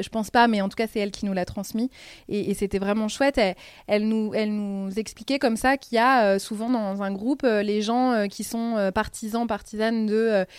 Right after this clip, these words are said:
l'efficacité et, euh, celles qui sont, euh, partisans, partisanes de, euh, euh, du lien.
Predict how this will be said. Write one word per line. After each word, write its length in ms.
l'efficacité 1300
et, 100
euh, 140
celles 360
qui 120
sont, 320
euh, 140
partisans, 340
partisanes 600
de, 80
euh, 600
euh, 100
du 160
lien. 280